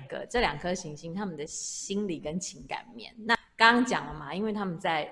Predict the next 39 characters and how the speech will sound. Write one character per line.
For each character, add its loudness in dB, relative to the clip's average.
人 2
际 -4
关 -2
系， -10
就 -8
是 -2
在 2
关 -4
系 -8
里 -8
面， -8
他 -8
们 -12
的 -12
欲 -8
望 -8
表 -16
达 -6
是 -4
不 2
同 0
的 -8
方 -4
式， -6
而 0
且 0
两 -4
颗 2
行 -4
星 -6
可 -10
能 -6
是 -4
用 0
互 2
补 -10
的 -8
方 -2
式 -10